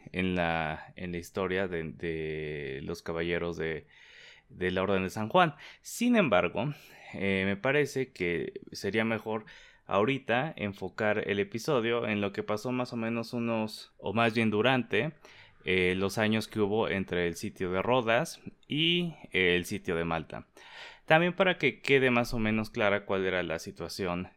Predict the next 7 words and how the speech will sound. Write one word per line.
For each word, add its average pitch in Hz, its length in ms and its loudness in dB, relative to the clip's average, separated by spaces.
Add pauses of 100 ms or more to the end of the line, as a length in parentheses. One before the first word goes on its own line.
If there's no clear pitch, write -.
en 85 580 -6
el 80 280 -6
Mediterráneo 92 760 0 (180)
y - 180 -8
cuál 107 240 0
era 104 220 2
la, 82 420 0